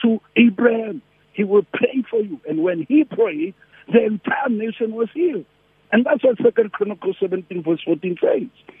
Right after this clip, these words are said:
God says, "If my people," and that's you and me, that's you and me who are called by his name. He says, "If my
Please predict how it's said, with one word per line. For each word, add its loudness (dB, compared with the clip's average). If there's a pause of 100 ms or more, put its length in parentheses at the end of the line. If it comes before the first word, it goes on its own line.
(200)
God 4
says, 4 (120)
"If 2
my 0
people," -6 (640)
and 4
that's 0
you 2
and 4
me, -2 (340)
that's -2
you 4
and 2
me 0
who 4
are 0
called 0
by 2
his -8
name. -12 (540)
He 0
says, 2
"If -6
my 0